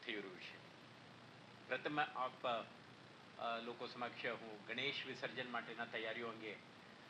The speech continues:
વિસ્તૃત માહિતી આપવા માંગુ છું. શહેરમાં એક હજાર સાતસોથી વધારે ગણેશ, અ, આઇડલ્સ જે લાયસન્સ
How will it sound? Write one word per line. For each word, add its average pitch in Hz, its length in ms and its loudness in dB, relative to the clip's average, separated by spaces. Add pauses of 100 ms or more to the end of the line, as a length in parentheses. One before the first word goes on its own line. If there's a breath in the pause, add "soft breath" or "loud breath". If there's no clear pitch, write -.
(140)
વિસ્તૃત 120 380 2
માહિતી 113 260 8
આપવા 113 220 8
માંગુ 113 260 4
છું. 151 220 -2 (640)
શહેરમાં 156 480 12 (680)
એક 160 260 8
હજાર 147 260 12
સાતસોથી 151 680 6
વધારે 123 540 6 (600)
ગણેશ, 135 440 2
અ, 117 220 6 (420)
આઇડલ્સ 127 440 4
જે 123 280 2
લાયસન્સ 127 400 0